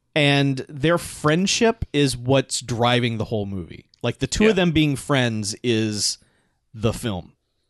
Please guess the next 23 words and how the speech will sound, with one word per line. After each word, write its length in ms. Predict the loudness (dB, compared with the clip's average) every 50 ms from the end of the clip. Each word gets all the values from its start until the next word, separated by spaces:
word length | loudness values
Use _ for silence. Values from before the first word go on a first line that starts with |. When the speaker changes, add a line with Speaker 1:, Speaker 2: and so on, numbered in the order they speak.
| _ _ _ -4
Speaker 1:
It's 180 | -2 -2 0 0
Speaker 2:
Mm-hmm. 40 | 0
Speaker 1:
just, 200 | 0 0 0 0
what 160 | 0 0 2
are 40 | 2
these 160 | 2 0 0 0
two 140 | 0 0
dudes 260 | 0 2 0 0 0 -2
up 160 | -6 -6 _
to? 180 | -12 -16 -16 -16 -20 _ _ _ _ _ _ _ _ _ _ _ _ _ _ -12
Speaker 2:
Yeah. 120 | -12 -12 -12 _ _ _ _ _ _ _ -10
Speaker 1:
So, 240 | -6 -6 -6 -6 -8 _ -20 -20 -20 _ _ _ _
um, 560 | -2 0 2 2 4 2 2 0 -2 -6 -8 -12 _ _ _ _ _ _ _ _ _ _ _ _ _ _ _ _
I, 180 | 0 0 0 -2 -4 _ _ -4
I 160 | 0 0 2
really, 480 | 2 2 2 2 4 4 2 2 0 -4 _ _ -2
I 380 | 0 2 2 2 2 0 -2 -8 _ _ _ _
came 220 | -4 0 2 2 4
away 220 | 4 4 4 2
from 180 | 2 2 2 2
it 180 | 2 0 _ _
liking 560 | -8 -6 -2 0 2 2 0 0 -2 -2 -2 -2
it. 200 | -2 -4 -6